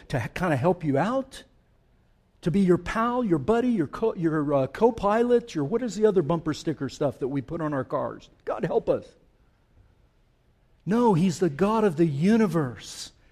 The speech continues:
the creator of all things, the Holy One, the Most High. And we treat him sometimes like he's an advisor of some kind. "Well, I don't know what,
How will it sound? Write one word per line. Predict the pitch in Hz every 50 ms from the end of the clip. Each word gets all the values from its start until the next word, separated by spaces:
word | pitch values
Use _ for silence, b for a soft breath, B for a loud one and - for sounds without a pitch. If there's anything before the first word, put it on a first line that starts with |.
| _ -
the | 180 -
creator | - - 196 214 226 233 233 247 240 220 214
of | 202 185 156
all | 208 214 220 220 214
things, | 214 220 233 233 220 214 185 147 151
the | 180 208 214 226 208
Holy | 170 202 220 269 285 269 254 262 240 233
One, | 208 190 190 185 175 160 151 143 131 120 113 101 - - b b b b b b b b b b b b
the | 156 196 202
Most | 202 196 233 254 285 302 262 - -
High. | - - 262 254 254 277 277 262 226 170 151 131 117 107 98 82 - _ _ _ _ _ _ _ _ _ _ _ _ _ _ _ _ _ _ _ _ _ _ _ _ _ _ _ _
And | - 135 147 170
we | 196 180
treat | - - - 254 254 -
him | - 175 180 180 175 170 160 156 151 - _ _ _ _ _ _ _ _
sometimes | - - 214 233 220 226 - - 196 196 196 196 196 190 170 -
like | 151 135 131 117 - - - - -
he's | - 151 160 135 160
an | 151
advisor | 147 135 110 98 120 120 135 147 151 135 110 117 113
of | 107 101 -
some | - 131 113
kind. | 104 - - 117 107 104 107 110
"Well, | 131 165 175 185 180 175
I | 175 185
don't | 185 170
know | 156 151
what, | 143 143 147 127 - -